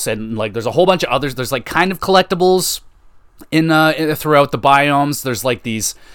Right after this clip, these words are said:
kinda, like, I don't know, uh, z-, xenoglyphs, I think they're calling them, basically. And, um, you'll find them spread out throughout the game. And, uh, when you collect enough of them, it'll, like,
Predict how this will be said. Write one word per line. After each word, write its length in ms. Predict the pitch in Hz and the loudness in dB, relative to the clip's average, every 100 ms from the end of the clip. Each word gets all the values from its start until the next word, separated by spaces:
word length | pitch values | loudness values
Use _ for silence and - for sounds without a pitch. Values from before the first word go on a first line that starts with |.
| - - - | -20 -20 0
kinda, 180 | 185 202 | 2 4
like, 280 | 151 - - - - - - | 2 0 -12 -20 -20 -18 -2
I 60 | 147 | 2
don't 120 | 143 | 2
know, 240 | 113 104 | 2 -2
uh, 340 | 104 101 95 95 - - | -4 -2 -4 -8 -14 -14
z-, 400 | 120 117 90 147 | -12 -10 -6 -2
xenoglyphs, 420 | 185 175 170 - | 0 2 0 2
I 60 | 180 | 0
think 180 | 190 170 | 0 -2
they're 120 | 170 | -2
calling 400 | - 156 160 160 | 4 4 4 2
them, 180 | 151 147 | 0 0
basically. 760 | 151 143 156 147 143 143 139 113 | -2 -4 -6 -4 -2 -2 -4 -4
And, 400 | 113 110 104 107 | -4 -4 -4 -4
um, 440 | 104 101 104 107 | -4 -4 -6 -6
you'll 120 | 135 | -4
find 300 | - 151 147 | 0 0 2
them 200 | 139 135 | 0 -2
spread 340 | 127 - 139 127 | -4 -2 0 0
out 200 | 123 - | -2 -4
throughout 260 | 120 117 | -2 -2
the 80 | 107 | -4
game. 440 | 107 107 107 104 - - - - - 107 | -8 -6 -6 -8 -14 -20 -20 -20 -10 -4
And, 380 | 110 107 104 | -2 -2 -2
uh, 180 | 110 104 | -2 -4
when 180 | 110 117 | -6 -6
you 60 | 113 | -4
collect 300 | 139 135 131 | -2 -2 0
enough 260 | 123 117 | 0 0
of 60 | 131 | 2
them, 200 | 127 135 | 0 0
it'll, 260 | 110 104 98 | -4 -4 -4
like, 320 | 101 98 | -6 -8